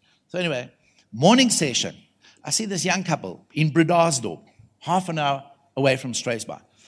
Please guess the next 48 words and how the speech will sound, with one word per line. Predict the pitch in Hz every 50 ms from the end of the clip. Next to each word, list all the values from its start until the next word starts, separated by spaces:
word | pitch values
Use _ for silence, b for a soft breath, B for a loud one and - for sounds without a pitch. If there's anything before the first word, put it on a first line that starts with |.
| b b b _ _ -
Prophesy | 190 208 196 202 180 - 185
over | 175 185 185 175 170 160
them. | 175 170 170 160 156
"You | 127 139 170
call | 170 - 175 180 180
to | 180 - 160
ministry, | 160 170 175 175 156 - - 180 180 175 165 B B B B B B -
da, | 151 147
da, | 147 160
da, | 165 170
da, | 160 165 160
the | 160 170
word | 147 139 151 160
of | 160
the | 170
Lord's | 170 175 170 143 160
with | 170 165 -
you, | 180 170 165
blah, | 151 147 156 160
blah, | 160 175 170
blah, | 160 160 160
blah. | 160 156 160 160 156 156 B B B B B -
Oh, | 165 170
and | 156 147
by | 127 135 160 175
the | 175 175
way, | 170 160 180 -
and | 143 139 127 B B B B
you | - 139 175
as | 180 156 135
well, | 165 165 165 170 165
and | - 120
I | 117 117
see | 117 - - 170
a | 160
little | 160 175 165 165
girl. | 147 143 165 175 175 180 180 - B B B B B
You're | - 143 - 127 147
gonna | 165 170 156
be | 147 135
pregnant | - - 175 170 160 170 160 139
soon. | - - 170 170 156
You're | 123
gonna | 113 147 147
have | 156 156
a | 165
little | 165 165 165 147
girl, | 156 170 175 175 170